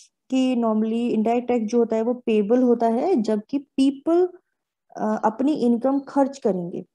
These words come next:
मतलब हम कुछ खर्च करेंगे, कुछ सामान खरीदेंगे, तो ही हम टैक्स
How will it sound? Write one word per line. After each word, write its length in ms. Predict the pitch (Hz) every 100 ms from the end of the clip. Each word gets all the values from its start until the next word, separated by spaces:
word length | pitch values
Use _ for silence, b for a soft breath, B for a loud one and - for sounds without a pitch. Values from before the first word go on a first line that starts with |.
| _ 208
मतलब 160 | 226
हम 240 | 226 254 254
कुछ 340 | - 285 - -
खर्च 300 | 254 269 -
करेंगे, 480 | 233 214 208 226
कुछ 220 | 240 254 240
सामान 320 | 220 220 233 -
खरीदेंगे, 720 | 208 202 220 277 240 262 349 _ b b _ 277
तो 200 | 269 247
ही 400 | 294 330 - - _ _ _ _ _ _
हम 200 | 196 247 247
टैक्स 280 | 233 226